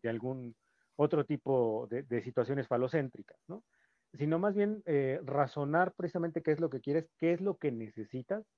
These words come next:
más que qué, qué es lo que quieres, qué es lo que necesitas, y si con la persona con la que estás en ese momento realmente puedes generar esa, ver satisfecha esa necesidad, pero sobre todo también tener la capacidad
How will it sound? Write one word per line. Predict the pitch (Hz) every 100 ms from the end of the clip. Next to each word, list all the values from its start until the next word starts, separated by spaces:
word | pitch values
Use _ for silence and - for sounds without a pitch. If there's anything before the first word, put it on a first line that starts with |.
| _
más | 120 127
que | - 127
qué, | 123
qué | -
es | 123
lo |
que | - 107
quieres, | - 139
qué | -
es | 147
lo | 170
que | -
necesitas, | 107 101 110 - 165 _ _ _ _ _
y | 147
si | 127 143
con | - 143 139
la | 131
persona | 139 139 175 190
con | 170 135
la | 120
que | -
estás | 113 165 170
en | 170
ese | 156 160
momento | 135 123 123 147
realmente | 135 127 131 131
puedes | - 117 127 127
generar | 117 107 104 110 120
esa, | 120 120 113 - _ _ _ _ _ _ -
ver | 143 160
satisfecha | - 131 139 131 160
esa | 165
necesidad, | 151 139 110 110 131
pero | - 131 110
sobre | 107 110 -
todo | 160 190 208
también | 131 117 131 156
tener | 135 127 135
la | 165
capacidad | 151 127 107 92 107 104 156